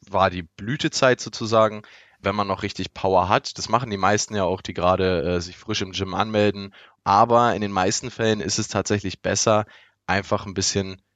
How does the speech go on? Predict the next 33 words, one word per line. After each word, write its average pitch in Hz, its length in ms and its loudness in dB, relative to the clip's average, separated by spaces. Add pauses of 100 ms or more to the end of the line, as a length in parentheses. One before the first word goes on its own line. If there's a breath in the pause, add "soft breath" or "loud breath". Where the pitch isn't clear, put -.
(140)
bisschen 101 260 -4
ruhiger 107 360 2
zu - 120 -8
trainieren. 90 240 -6
Es 98 80 -6
kommt 143 160 -2
natürlich 135 300 -2
immer 113 140 -2
darauf 101 220 -2
an, 98 200 -4
worauf 95 260 -4
man 90 140 -8
hinarbeitet 156 800 0
und 92 260 -12
wie 110 100 0
man 156 160 2
trainiert, 156 380 -2
auch 98 160 -8
wie 95 60 -8
die 92 120 -10
Intensität 92 600 -2
im 135 80 -4
Training 135 340 -2
ist. 131 220 -4 (340 soft breath)
Aber 95 220 0
Pausentage 123 1120 2 (180)
sind 107 180 -10
ja 110 80 0
auch 98 120 -2
für - 120 -12
den 104 100 -6
Muskelwachstum 90 680 -2
wichtig. - 400 -20